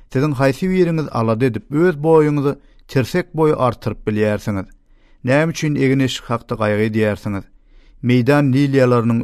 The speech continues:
ösüşine serediň. Olar ne zähmet çekýärler, ne de ýüp egirýärler. Emma size diýärin, Süleyman hem özüniň bütün şan şöhratyny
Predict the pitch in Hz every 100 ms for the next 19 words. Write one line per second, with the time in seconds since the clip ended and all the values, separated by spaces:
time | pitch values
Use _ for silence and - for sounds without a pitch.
0 | 104 - - 107 101 110 107 101 95 -
1 | - - - - 131 127 147 160 131 139
2 | 147 - 131 - 117 107 95 - _ _
3 | 123 135 127 135 - 139 123 113 104 101
4 | 98 - _ _ _ _ _ 120 123 123
5 | 120 120 120 113 110 113 113 104 98 _
6 | _ _ - 131 135 143 170 165 170 160
7 | 156 147 147 139 127 151 147 139 135 131
8 | 135 120 127 117 117 107